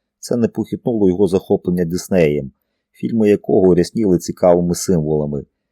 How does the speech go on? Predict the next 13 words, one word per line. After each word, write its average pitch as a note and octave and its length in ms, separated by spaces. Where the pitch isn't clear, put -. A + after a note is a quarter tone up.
Приміром, B2 600
у F#2 80
«Русалочці» F#2 600
вигадливо F#2+ 560
переплилися G2 680
духовні F#2 480
символи, D#2+ 640
які F2 340
так F2 180
чітко - 340
вказували F2+ 580
на F2 120
богиню, E2+ 580